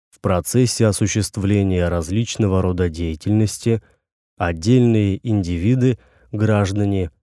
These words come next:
и организации этих индивидов вступают между собой в различные отношения,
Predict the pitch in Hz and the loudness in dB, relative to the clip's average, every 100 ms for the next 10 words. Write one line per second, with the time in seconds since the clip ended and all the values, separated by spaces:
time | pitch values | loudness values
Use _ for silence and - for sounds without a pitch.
0 | _ - 123 117 104 110 104 90 80 - | _ -2 2 2 2 2 2 0 -4 -6
1 | - 110 107 - 110 101 107 - 104 98 | -2 0 0 -4 -6 -4 -4 -2 -2 0
2 | 98 101 98 92 - _ _ _ _ _ | -2 -2 -4 -8 -14 _ _ _ _ _
3 | - - - 90 110 95 95 107 101 85 | -14 -10 -6 -2 0 0 0 0 -2 -2
4 | 90 82 92 85 92 117 107 _ _ - | -6 -6 -4 -2 0 0 -2 _ _ -10
5 | 98 92 82 90 92 - 104 92 90 104 | -4 -2 -2 -4 -4 -4 -2 0 0 -2
6 | 117 - 131 101 82 76 | -2 0 2 2 -2 -6